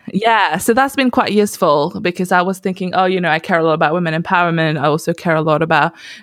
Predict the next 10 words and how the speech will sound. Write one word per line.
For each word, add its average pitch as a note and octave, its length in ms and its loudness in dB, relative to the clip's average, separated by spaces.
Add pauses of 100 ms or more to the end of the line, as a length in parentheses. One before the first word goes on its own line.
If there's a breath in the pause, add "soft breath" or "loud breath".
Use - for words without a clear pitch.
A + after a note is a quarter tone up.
um, E3 320 2
education, G#3 600 0
and D#3+ 120 0
I D#3 80 0
care E3 220 0
a D#3+ 40 2
lot D#3+ 180 2
about D#3 460 2
research. F3+ 800 0
And D#3 240 -2